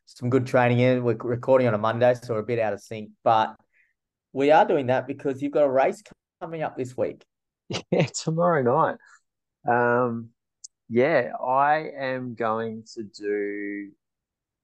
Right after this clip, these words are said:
Speaker 2: my best impression of a roast turkey tomorrow night. I'm gonna jump in the oven.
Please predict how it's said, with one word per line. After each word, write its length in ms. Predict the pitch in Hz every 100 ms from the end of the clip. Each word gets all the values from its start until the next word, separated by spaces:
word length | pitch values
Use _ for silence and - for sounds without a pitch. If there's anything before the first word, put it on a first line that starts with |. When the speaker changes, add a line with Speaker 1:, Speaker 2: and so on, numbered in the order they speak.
| -
Speaker 2:
my 200 | 104 101
best 300 | 101 98 -
impression 760 | 107 101 104 101 - 101 98 -
of 280 | - 98 101
a 60 |
roast 420 | 95 98 98 - -
turkey 440 | 110 110 110 104 - -
tomorrow 300 | 110 107 107
night. 300 | 110 196 208
I'm 60 | 135
gonna 160 | 113 104
jump 240 | 95 127
in 80 | 127
the 140 | 117 107
oven. 320 | 107 190